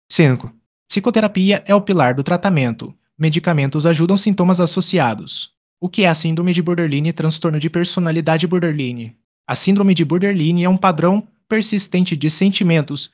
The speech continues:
pensamentos e comportamentos que prejudica a manutenção de relações estáveis,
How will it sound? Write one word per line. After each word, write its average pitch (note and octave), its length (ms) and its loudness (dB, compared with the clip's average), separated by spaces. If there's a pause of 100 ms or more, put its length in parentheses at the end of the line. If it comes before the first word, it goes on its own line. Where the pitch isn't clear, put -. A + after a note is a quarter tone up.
(140)
pensamentos E3+ 680 0
e D#3 60 -2
comportamentos F#3 800 -2
que - 120 -4
prejudica F3+ 580 -2
a - 20 0
manutenção F3+ 640 0
de C#3+ 100 -2
relações D#3 560 -2
estáveis, D#3+ 640 -4